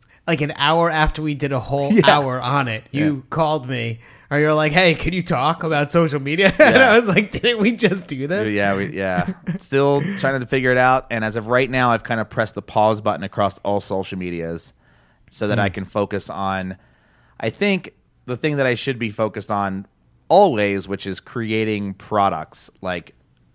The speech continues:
Speaker 2: video courses and things like that. So I
Speaker 1: Money
Speaker 2: am
Speaker 1: farming.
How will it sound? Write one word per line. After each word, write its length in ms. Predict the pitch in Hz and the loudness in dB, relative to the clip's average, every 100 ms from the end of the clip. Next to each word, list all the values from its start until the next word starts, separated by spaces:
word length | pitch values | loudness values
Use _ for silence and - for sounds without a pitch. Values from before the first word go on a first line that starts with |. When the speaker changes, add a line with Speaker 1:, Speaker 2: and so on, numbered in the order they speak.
| 92 | -14
Speaker 2:
video 480 | 92 113 110 101 | -6 -4 -2 -4
courses 580 | 95 - 87 82 85 80 | -6 -8 -8 -10 -14 -14
and 180 | 78 90 | -14 -10
things 240 | 98 92 | -8 -6
like 180 | 90 85 | -8 -10
that. 280 | 82 67 - | -12 -14 -16
So 320 | - - 92 80 - | -16 -10 -10 -8 -2
I 80 | 113 | 0
Speaker 1:
Money 100 | 127 | 0
Speaker 2:
am 160 | 123 117 | -2 -2
Speaker 1:
farming. 400 | 98 92 95 | -6 -8 -14